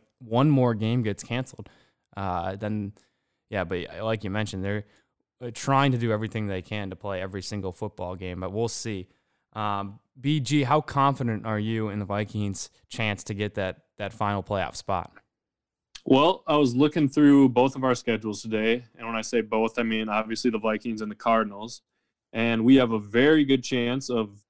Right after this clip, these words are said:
Speaker 2: being tied for that final playoff spot after this weekend because we play the Jags, obviously, and the Cardinals play the Rams,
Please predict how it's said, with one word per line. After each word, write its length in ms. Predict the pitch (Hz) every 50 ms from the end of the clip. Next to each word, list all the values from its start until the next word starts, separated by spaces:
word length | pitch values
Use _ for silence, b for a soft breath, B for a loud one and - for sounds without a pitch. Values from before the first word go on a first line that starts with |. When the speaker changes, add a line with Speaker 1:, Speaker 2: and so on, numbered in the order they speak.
| _ _ -
Speaker 2:
being 220 | 135 131 120 117
tied 560 | 110 - - - 123 123 117 107 104 107 120 - _ _ _ _ _ _ _
for 180 | _ - 123 113
that 440 | 110 110 110 107 104 101 101 101 _ _ _ _
final 280 | - 123 113 110 107
playoff 400 | 104 - - 117 110 110 104 101
spot 380 | - - - - 113 107 107 110
after 240 | 107 104 - - 110
this 240 | 107 110 - - 117
weekend 520 | 113 113 113 113 113 104 104 104 110 - _ _ _ _ _ _ _ _
because 220 | _ - 117 98
we 80 | 113 107
play 160 | - - 113
the 100 | 104 107
Jags, 380 | 101 104 107 104 104 98 101 104
obviously, 580 | 101 101 98 101 101 95 - - 110 110 110
and 100 | 110 107
the 60 | 107 107
Cardinals 400 | - 127 131 139 143 139 120 -
play 160 | - 131 123
the 120 | 107 104
Rams, 600 | 101 101 110 113 113 107 101 95 98 110 - -